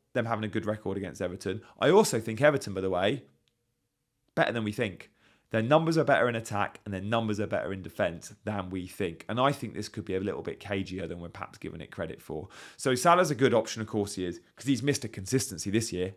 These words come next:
and he's added loads of assists. So at number three, Mo Salah would be the best captaincy option this week for me. But at number two, and this is a tight race for me,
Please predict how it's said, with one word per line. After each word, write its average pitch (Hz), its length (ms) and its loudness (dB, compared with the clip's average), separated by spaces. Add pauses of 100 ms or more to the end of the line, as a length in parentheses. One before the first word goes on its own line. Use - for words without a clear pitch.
and 151 160 4
he's 143 140 6
added 104 240 2
loads 104 220 0
of 90 80 -6
assists. - 580 -6 (160)
So - 160 -4
at 117 80 -4
number 180 240 4
three, 110 480 2 (180)
Mo 127 220 6
Salah 117 320 4
would 101 80 2
be 104 220 2
the - 180 -2
best 110 240 0
captaincy 101 400 -6
option 95 240 -8
this 95 160 -12
week 85 180 -8
for 82 120 -14
me. 82 240 -12 (640)
But 143 100 2
at 135 80 0
number 214 240 4
two, 156 720 4 (880)
and 135 100 2
this 269 160 2
is 349 100 4
a - 60 2
tight 185 380 2
race 160 260 6
for 101 120 -6
me, 87 360 -6